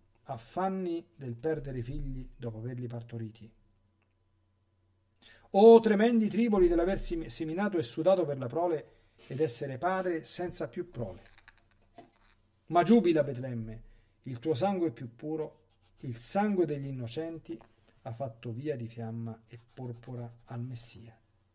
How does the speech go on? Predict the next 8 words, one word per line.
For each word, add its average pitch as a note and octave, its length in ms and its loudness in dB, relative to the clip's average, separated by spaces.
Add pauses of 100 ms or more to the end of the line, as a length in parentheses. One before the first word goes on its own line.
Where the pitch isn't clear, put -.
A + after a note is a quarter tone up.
(2500)
La G3 120 -2
folla, B2 600 -4
che - 140 -12
è - 20 -6
andata C3+ 360 0
sempre E3+ 460 0
più D#3+ 400 -2
rumoreggiando B2 1300 -2